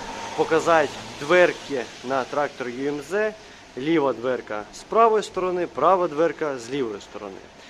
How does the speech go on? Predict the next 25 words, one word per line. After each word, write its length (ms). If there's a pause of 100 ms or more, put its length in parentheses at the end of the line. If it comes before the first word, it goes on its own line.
(260)
Це 180
в 60
нас 240
йдуть 220
повністю 680
у 100
зборі, 460
також 500
є 180
окремо 560
каркаси. 540 (800)
Е, 40 (160)
ну, 160
я 140
думаю, 280
всі 240
розуміють, 420
що 100
таке 220
в 60
зборі. 360
Це 360 (440)
каркас, 640 (100)
скло, 520 (120)
нижнє, 560